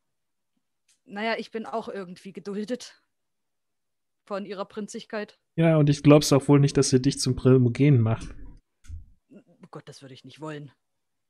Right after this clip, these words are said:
Speaker 1: Noch mehr vor ihr buckeln. Ich bin froh, wenn ich sie nicht sehen muss.
Speaker 2: Ich glaube, ähnlich wird es mir und dem Dicken auch gehen.
Speaker 1: Mhm.
Speaker 2: Wir leben ganz gut unter dem Radar und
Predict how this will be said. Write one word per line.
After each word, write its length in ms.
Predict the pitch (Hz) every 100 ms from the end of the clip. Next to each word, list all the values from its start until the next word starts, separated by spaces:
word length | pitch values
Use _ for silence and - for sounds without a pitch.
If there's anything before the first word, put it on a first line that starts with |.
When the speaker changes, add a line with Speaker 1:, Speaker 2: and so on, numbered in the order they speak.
| _
Speaker 1:
Noch 160 | 160 175
mehr 160 | 175
vor 160 | - 185
ihr 160 | 185
buckeln. 340 | 175 196 202 185
Ich 80 | -
bin 120 | 156
froh, 180 | 175 175
wenn 120 | 170
ich 100 | -
sie 120 | 160
nicht 160 | 160 190
sehen 180 | 196
muss. 280 | 165 170 - - - - _ _ _ _ _ _ _ _ _ _ _ _ _ _ _ _ _ _ _ - - -
Speaker 2:
Ich 160 | - -
glaube, 440 | 131 147 151 147
ähnlich 400 | 139 135 135 -
wird 180 | 120 117
es 180 | 113 123
mir 480 | 123 131 127 -
und 520 | 131 113 113 - - -
dem 180 | 110 110
Dicken 280 | - 110
auch 240 | - - -
gehen. 300 | 95 98 - _ _ _ _ _ _ _ -
Speaker 1:
Mhm. 200 | 233 247
Speaker 2:
Wir 100 | 131 127
leben 280 | 143 160 165
ganz 360 | 156 151 - -
gut 200 | 139 -
unter 220 | 117 120
dem 140 | 113
Radar 480 | 107 104 104 104 107
und 400 | 107 104 - -